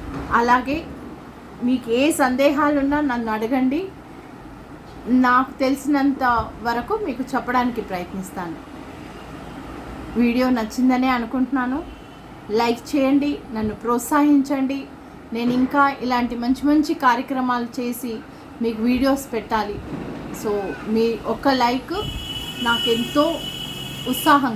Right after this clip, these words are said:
కలిగిస్తుంది, ఇంకా చేద్దాము అన్న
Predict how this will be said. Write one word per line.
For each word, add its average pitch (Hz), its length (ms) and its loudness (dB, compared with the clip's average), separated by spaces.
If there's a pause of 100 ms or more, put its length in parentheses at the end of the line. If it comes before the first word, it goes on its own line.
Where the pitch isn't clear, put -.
కలిగిస్తుంది, 175 600 -6 (380)
ఇంకా 220 180 0 (160)
చేద్దాము 240 580 2 (560)
అన్న 202 160 -6